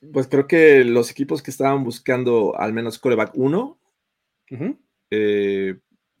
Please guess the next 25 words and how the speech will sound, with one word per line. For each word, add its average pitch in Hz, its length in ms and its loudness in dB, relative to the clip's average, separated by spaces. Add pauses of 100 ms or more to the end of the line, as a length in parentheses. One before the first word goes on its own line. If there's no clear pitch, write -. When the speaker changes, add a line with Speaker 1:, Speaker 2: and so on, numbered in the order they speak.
(160)
Speaker 1:
pues 139 160 -12
casi 160 260 -6
lo 135 120 -2
tienen 135 240 -6
resuelto. - 760 -8
Eh, 117 360 -4
eh, 143 120 -18 (180)
por 170 140 -6
ahí 180 80 -2
también 202 260 -2
han 185 100 -2
preguntado 127 460 -4
de 113 140 -2
por 104 240 -12
qué, 120 320 -8
eh, 107 260 -8
que 120 80 -14
si 113 160 -16
Justin 123 240 -10
Fields 120 160 -8
a 123 60 -6
los 104 120 -4
Broncos. 107 400 -8 (380)
A 120 80 -4
ver, 160 220 4